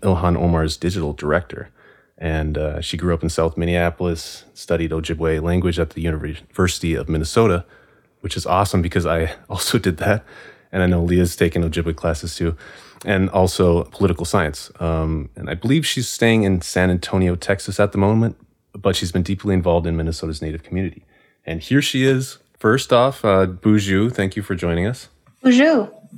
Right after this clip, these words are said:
Speaker 1: Could you just, uh, start by introducing yourself?
Speaker 2: Uh, Assiniboine Indigenous Cause, Ajajaka Nudame.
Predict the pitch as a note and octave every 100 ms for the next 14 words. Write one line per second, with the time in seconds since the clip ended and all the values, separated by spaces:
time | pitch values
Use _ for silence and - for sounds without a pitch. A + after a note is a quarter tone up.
0 | - - - G#2+ A2+ G#2+ A2+ G2+ G2 -
1 | A#2 G#2+ G#2 G2 G2 F2+ F2+ G#2+ G#2+ B2+
2 | C3 _ _ _ _ _ - - - -
3 | G#3 - A#3 A3+ A#3+ A#3 A3+ A3 A#3+ B3
4 | A#3+ B3+ B3+ G#3+ A3 G#3+ G#3+ A3+ A3 G#3+
5 | A#3 C4